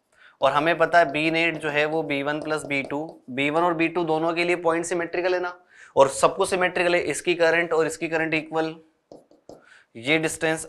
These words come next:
R है और ये भी डिस्टेंस R है, दोनों की रेडियस भी R है।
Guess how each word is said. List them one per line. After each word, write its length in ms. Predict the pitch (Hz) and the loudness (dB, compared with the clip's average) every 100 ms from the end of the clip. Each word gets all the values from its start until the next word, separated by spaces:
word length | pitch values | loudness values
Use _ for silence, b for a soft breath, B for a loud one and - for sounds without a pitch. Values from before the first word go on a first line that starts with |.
| 147 | 8
R 220 | 147 156 | 8 8
है 160 | 156 160 | 6 0
और 120 | 143 | -2
ये 180 | 123 131 | -4 -4
भी 120 | 147 | -4
डिस्टेंस 440 | 147 - 156 151 - | -6 -6 -4 -4 0
R 180 | 143 139 | 2 2
है, 280 | 139 143 147 b b b | 0 -6 -8 b b b
दोनों 280 | 123 135 147 | 0 0 0
की 140 | 151 147 | 0 -2
रेडियस 400 | 131 131 147 151 | 0 0 -2 -2
भी 160 | 156 151 | 2 6
R 180 | 147 | 6
है। 220 | 143 143 | 4 -2